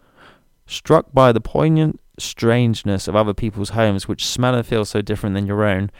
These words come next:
seeing the details of their private living space, noticing their little daily rituals, the way they've arranged their things,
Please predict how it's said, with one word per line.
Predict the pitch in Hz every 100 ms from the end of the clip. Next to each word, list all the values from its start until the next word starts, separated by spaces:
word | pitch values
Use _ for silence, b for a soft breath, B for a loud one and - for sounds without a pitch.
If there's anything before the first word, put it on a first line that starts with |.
| b b
seeing | - 139 131
the | 117
details | 123 120 117 110
of |
their | 104 98
private | - 123 104 -
living | 107 104 98
space, | - 95 95 -
noticing | 107 87 - 107
their | 101 95 -
little | 117 135 131
daily | 117 117 117 110
rituals, | 104 - 110 107 101 -
the | 101
way | 107 113
they've | 107 101 101
arranged | 101 123 113
their | 101 95
things, | 104 101 101 -